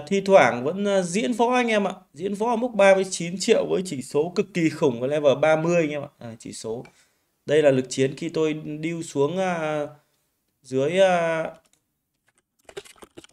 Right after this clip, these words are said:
ba mươi chín triệu. Còn nếu như full thì nó sẽ cao hơn, tùy anh em thôi. Tôi đang để đây lười tháo ra anh em ạ.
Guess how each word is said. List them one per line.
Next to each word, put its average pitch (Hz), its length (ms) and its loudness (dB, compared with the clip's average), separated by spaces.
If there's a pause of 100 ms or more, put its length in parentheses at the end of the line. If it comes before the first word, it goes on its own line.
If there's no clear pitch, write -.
(840)
ba 151 220 2
mươi 160 120 -4
chín 139 240 -6
triệu. - 320 -2
Còn 127 100 -4
nếu 135 100 -2
như 175 100 -6
full 175 340 -4
thì 139 100 -6
nó 123 100 -6
sẽ 139 200 -12
cao 160 240 0
hơn, 170 280 -2
tùy 131 200 2
anh 147 80 -4
em 156 180 0
thôi. 147 260 -6
Tôi 143 120 -2
đang 139 160 0
để 104 160 2
đây 127 140 0
lười 127 240 2
tháo 113 260 -8
ra 147 120 -2
anh 139 120 -4
em 135 120 -4
ạ. 117 60 -14